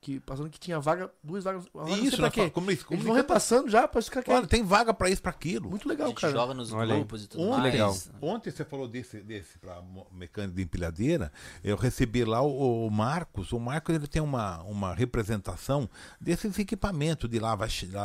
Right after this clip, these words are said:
Speaker 2: de lava-jato,
Speaker 4: Uhum.
Speaker 2: lavagem de piso, essas coisas. Ele precisa contratar mecânico pra, pra fazer, não consegue. Olha que negócio louco, cara. Não
Speaker 4: Não é.
Speaker 2: tem.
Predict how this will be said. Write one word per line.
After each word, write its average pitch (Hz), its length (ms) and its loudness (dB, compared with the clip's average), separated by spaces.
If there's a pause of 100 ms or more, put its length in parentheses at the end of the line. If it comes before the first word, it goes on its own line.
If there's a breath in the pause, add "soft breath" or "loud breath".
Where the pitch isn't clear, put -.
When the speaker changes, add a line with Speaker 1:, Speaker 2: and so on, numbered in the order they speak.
Speaker 2:
de 113 140 -4
lava-jato, 117 840 -2
Speaker 4:
Uhum. 95 400 -2
Speaker 2:
lavagem 104 380 0
de 113 80 -10
piso, 123 380 0
essas 123 180 -2
coisas. 98 320 2 (440 loud breath)
Ele 190 120 6
precisa 202 180 6
contratar 196 460 6
mecânico 196 800 4
pra, 127 280 2
pra 135 200 2
fazer, 139 320 4
não 214 120 4
consegue. 180 720 2 (1120 soft breath)
Olha 208 140 0
que - 100 -2
negócio 220 400 -4
louco, 156 440 -2
cara. 107 280 -8
Não 156 200 -4
Speaker 4:
Não 139 100 -6
é. 92 40 -8
Speaker 2:
tem. 160 300 -4